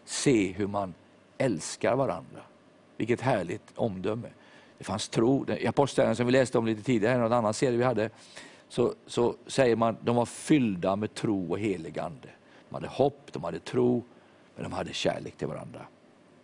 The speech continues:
"Om jag hade tro så jag kunde förflytta alla berg, men inte hade kärlek,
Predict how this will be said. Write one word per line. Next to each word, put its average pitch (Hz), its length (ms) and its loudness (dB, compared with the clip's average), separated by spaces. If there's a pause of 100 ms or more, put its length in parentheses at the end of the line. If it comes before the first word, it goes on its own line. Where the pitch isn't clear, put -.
(1700)
"Om 165 140 4
jag 175 80 8
hade 165 180 6
tro 147 300 6
så - 80 4
jag 131 60 2
kunde 135 140 4
förflytta 120 380 4 (160)
alla 113 520 4
berg, 71 480 -2
men 107 140 2
inte 104 440 0
hade 87 180 -4
kärlek, - 480 -2